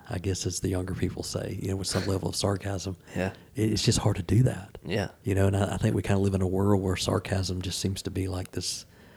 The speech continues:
Speaker 1: you know, thing to do, you know.
Speaker 2: Mm-hmm.
Speaker 1: And, uh, that, that's probably, uh, that's my number one. My number two, and this one's gonna catch you off guard, trimming your fingernails in church while the preacher's preaching. <laughs>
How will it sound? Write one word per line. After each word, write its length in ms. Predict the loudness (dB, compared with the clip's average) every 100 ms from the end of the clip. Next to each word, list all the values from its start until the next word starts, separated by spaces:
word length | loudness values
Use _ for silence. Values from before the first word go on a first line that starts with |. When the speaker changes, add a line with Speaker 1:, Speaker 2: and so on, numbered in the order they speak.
| -20 -20 -20 -20 -4
Speaker 1:
you 100 | -2
know, 60 |
thing 220 | 4 6 6
to 100 | 2
do, 420 | 6 6 6 0 -6 -18 -8
you 140 | -2 0
know. 120 | 2
Speaker 2:
Mm-hmm. 180 | 2 0 -6 -18 -20 -6
Speaker 1:
And, 240 | -2 0 2
uh, 80 | 2
that, 200 | 2 2
that's 200 | 0 2
probably, 680 | 2 4 4 2 0 -2
uh, 200 | -2 -4 -8 -16 -20 -20 -20 -20 -20 _ -12
that's 240 | 0 2 4
my 80 | 6
number 240 | 8 6
one. 320 | 4 0 0
My 80 | 0
number 300 | 2 2 0
two, 340 | 2 2 2 -2 -10 -20 -20 -20 -6
and 100 | -2
this 180 | -2 -2
one's 120 | -2
gonna 160 | -4 -2
catch 260 | -2 0
you 80 | -2
off 160 | -2 -4
guard, 280 | -4 -4 -8 -18 -20 _ -6
trimming 380 | 0 2 4
your 120 | 2 0
fingernails 680 | -2 -2 -4 -2 -4 -4 -8
in 240 | -4 -2
church 540 | 0 0 0 -2 -10 -10 -16 -20 -20 -20 -20 -20 -6
while 160 | -2 0
the 60 |
preacher's 420 | 0 -2 -2 -6
preaching. 440 | -6 -8 -8 -8
<laughs> 40 | -8